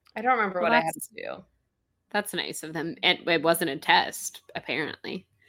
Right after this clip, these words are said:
Speaker 1: No, I think I
Speaker 2: <laughs>
Speaker 1: just had to, like, go after school to the weight room or something, which is, like, my nightmare. I don't know. I can't remember.
Speaker 2: <laughs>
Speaker 1: It's so
Speaker 2: Isn't it?
Speaker 1: long.
Speaker 2: I think that's every person's nightmare unless they're,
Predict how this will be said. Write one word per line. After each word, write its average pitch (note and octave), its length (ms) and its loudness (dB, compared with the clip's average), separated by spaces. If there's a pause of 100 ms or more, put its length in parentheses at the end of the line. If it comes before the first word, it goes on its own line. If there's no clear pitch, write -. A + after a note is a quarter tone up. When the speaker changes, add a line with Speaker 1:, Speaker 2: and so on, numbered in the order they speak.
(260)
Speaker 1:
No, G3 300 2
I G3+ 100 6
think A#3 180 2
I D4 80 0
Speaker 2:
<laughs> - 0 -
Speaker 1:
just - 220 0
had C4 80 0 (100)
to, C4 60 -6
like, A3 300 -4 (640)
go E3 260 -2
after E3 400 -6
school D#3+ 440 -10
to E3+ 80 -12
the E3 100 -6
weight C3+ 400 -14 (100)
room G3 260 -6
or G3 80 -8
something, G#3 420 -10
which F3+ 160 -10
is, E3+ 100 -12
like, E3+ 200 -10
my D#3 120 -10
nightmare. F3 720 -10
I E3 80 -16
don't D3 140 -18
know. C3+ 160 -14 (760)
I C#4 60 6 (120)
can't G3 140 -8
remember. - 420 6
Speaker 2:
<laughs> - 140 -4
Speaker 1:
It's - 100 -8
so G#3 100 6
Speaker 2:
Isn't B3 160 8
it? C#4+ 40 8
Speaker 1:
long. C4+ 80 6
Speaker 2:
I G#3 60 10
think C4 180 4
that's E4+ 160 4
every E3 560 4
person's E3 460 -2
nightmare C#3+ 320 -2
unless D#3 360 -2
they're, C#3+ 460 0